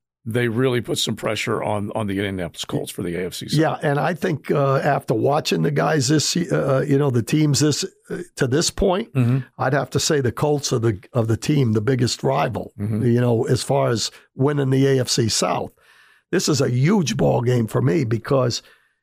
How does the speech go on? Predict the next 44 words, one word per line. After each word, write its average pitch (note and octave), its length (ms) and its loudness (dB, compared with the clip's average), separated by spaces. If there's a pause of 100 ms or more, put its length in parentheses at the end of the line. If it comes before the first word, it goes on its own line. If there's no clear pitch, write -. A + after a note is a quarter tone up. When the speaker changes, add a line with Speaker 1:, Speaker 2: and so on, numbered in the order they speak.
Speaker 2:
you C#3+ 100 2
know, C#3+ 80 2
you B2 160 2
lost E3+ 360 2
one D#3+ 220 2
already C#3+ 600 0 (100)
Speaker 1:
Mm-hmm. A2+ 200 -2 (200)
Speaker 2:
on B2 200 2
the A#2 80 4
road. G2+ 460 0
Speaker 1:
Right. F#2+ 220 -8 (560)
Speaker 2:
Uh, A#2+ 400 2 (400)
Speaker 1:
No, C3+ 160 2
Speaker 2:
no, - 80 -2
that D#3+ 100 4
Speaker 1:
lost D#3+ 40 0
Speaker 2:
was C3+ 140 0
Speaker 1:
at A2+ 60 0
Speaker 2:
home. - 320 0
Speaker 1:
home. - 100 -10
Yeah, B2 80 0
against A#2 240 -4
Houston. D#3+ 280 0
Speaker 2:
You, D3+ 80 -2
you C#3+ 140 4
can't F#3 340 0
lose E3 320 2
at C3+ 120 2
home C3+ 440 2
in C#3+ 120 2
Speaker 1:
Right. B2+ 80 2
Speaker 2:
the A#2 60 -4
division. A#2+ 540 0 (100)
Speaker 1:
Yeah. B2+ 180 -8 (140)
Speaker 2:
And B2+ 220 2
you A#2+ 80 4
gotta C3+ 260 2
go F3+ 280 2
on E3+ 100 2
the C3+ 100 0
road C3 300 2
in C3+ 140 0
that B2 200 0
Speaker 1:
Mm-hmm. A2+ 120 -8